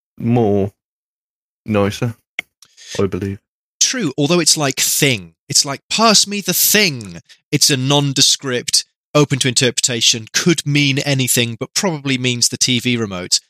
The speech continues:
Speaker 2: It's like, uh, but it's one of those unspoken. Anyway, hang on, we're on the podcast, aren't we? Right. What's new in your world?
Speaker 1: What is new in my world?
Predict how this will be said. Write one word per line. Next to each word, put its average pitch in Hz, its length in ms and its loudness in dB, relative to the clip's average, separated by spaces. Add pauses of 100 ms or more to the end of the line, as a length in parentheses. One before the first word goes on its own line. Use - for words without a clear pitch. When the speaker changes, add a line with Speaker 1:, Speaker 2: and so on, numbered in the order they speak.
(260)
Speaker 2:
It's - 140 0
like, 131 240 -8 (240)
uh, - 80 -10 (160)
but - 120 -8 (140)
it's - 220 -2
one 165 80 2
of 160 80 2
those 143 220 4
unspoken. 135 560 -2
Anyway, 175 340 -2 (220)
hang 147 160 0
on, 110 200 -6
we're 123 140 0
on 110 140 -2
the 107 60 -8
podcast, 101 540 -4
aren't 120 200 -10
we? 92 240 -8
Right. 220 360 0 (680)
What's 147 260 2
new 165 180 2
in 165 120 2
your 190 280 6
world? 104 300 0 (2500)
Speaker 1:
What 120 240 0
is 110 140 -6
new 104 120 2
in 101 100 2
my 95 180 0
world? 95 460 -4